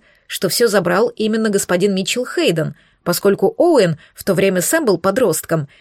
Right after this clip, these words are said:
и вряд ли интересовался подобными вещами. Но зачем ему это понадобилось? Почему бы не прибегнуть к магии? Я полной грудью втянула в себя воздух, задержала дыхание и прикрыла глаза, сосредоточившись.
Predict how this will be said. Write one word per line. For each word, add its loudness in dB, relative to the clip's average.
и 0
вряд 0
ли 0
интересовался -2
подобными -2
вещами. -4
Но -4
зачем 0
ему -2
это -2
понадобилось? -4
Почему -2
бы 0
не -2
прибегнуть -2
к -20
магии? -6
Я 2
полной 0
грудью 0
втянула -2
в -8
себя -2
воздух, -8
задержала 4
дыхание 0
и 0
прикрыла 0
глаза, 2
сосредоточившись. -4